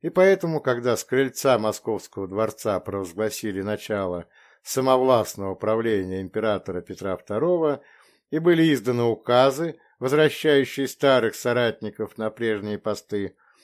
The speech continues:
то возражать против этого было уже некому. При этом сразу были арестованы князь Дмитрий Голицын и Астерман, сходу попавшие в жернова возрождённой тай-, тайной канцелярии.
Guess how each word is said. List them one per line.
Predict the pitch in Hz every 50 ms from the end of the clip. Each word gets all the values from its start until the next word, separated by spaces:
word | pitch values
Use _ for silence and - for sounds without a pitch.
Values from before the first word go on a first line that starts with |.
| _ _ _ _ _ _ _ _ _ -
то | 165 180 170
возражать | 165 156 135 139 139 131 120 104 117 139 151 175 175 -
против | - 170 175 - - 165 - -
этого | 160 156 151 - 147 143 143 127
было | 92 90 123 135 139 131 135 135
уже | - - 110 95 90 101 104 98
некому. | 90 85 - - - _ _ _ _ _ _ _ _ _ _ _ _ _ _ _ _ _ _ _ _ _ _ _ _ _ _
При | - 180 202
этом | 202 202 180 165 156 135
сразу | - - - 151 185 185 180 135 110 95
были | 87 101 101 95 104
арестованы | 104 104 107 101 - - 123 117 104 95 95 98 95 90
князь | - - 107 107 101 95 - - -
Дмитрий | 92 92 101 98 92 - 87 90
Голицын | 87 101 117 143 175 180 175 - - 156 151 143 - _ _ _ _ _ _ -
и | 170 175
Астерман, | 165 151 - - - 104 98 98 101 104 101 98 98 95 _ _ _ _ _ _ _ _
сходу | _ - - - - 165 175 175 170 156
попавшие | - - 113 - - 117 110 104 - - - 110 107 98
в |
жернова | 85 78 101 104 104 107 107 107 113 131 139 139 139 135 - _ _ _ _ _ -
возрождённой | 120 123 117 120 120 113 90 82 85 85 104 123 139 147 147 147 147 147 147 143
тай-, | 143 - 101 95 95 95 101 92 82
тайной | - _ - 104 107 104 101 104 101 98
канцелярии. | - - 90 82 - - 82 76 - - - - - _